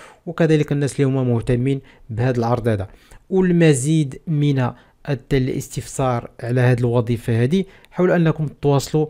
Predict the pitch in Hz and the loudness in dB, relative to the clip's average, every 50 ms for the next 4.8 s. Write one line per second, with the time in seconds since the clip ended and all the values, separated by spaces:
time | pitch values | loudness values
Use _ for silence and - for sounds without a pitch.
0 | - - _ _ - 123 123 127 131 135 139 131 135 127 123 127 131 - 135 120 | -6 -14 _ _ -8 -6 -2 0 0 2 2 2 0 -2 -2 -2 -4 -2 -2 0
1 | 123 127 123 139 147 151 - - 170 151 139 135 135 135 123 120 120 120 131 131 | 0 0 0 0 -2 -2 -4 -6 -4 -2 0 0 0 0 0 0 2 2 2 0
2 | 120 - - 160 147 131 135 131 123 123 120 135 127 123 120 123 117 123 123 - | -2 -4 -6 -4 -4 -2 0 0 0 0 -2 -2 -2 -2 -2 -2 -2 -4 -4 -4
3 | - 135 139 143 - - - 151 147 - - - - - _ - 123 113 123 139 | -4 -2 -2 -2 -2 -4 -4 -4 -6 -6 -12 -20 -20 -20 _ -10 -6 -2 0 0
4 | 143 143 - - - _ - - 113 127 139 143 135 135 123 - | 0 0 -4 -10 -20 _ -8 -4 -2 0 2 2 2 0 -2 -4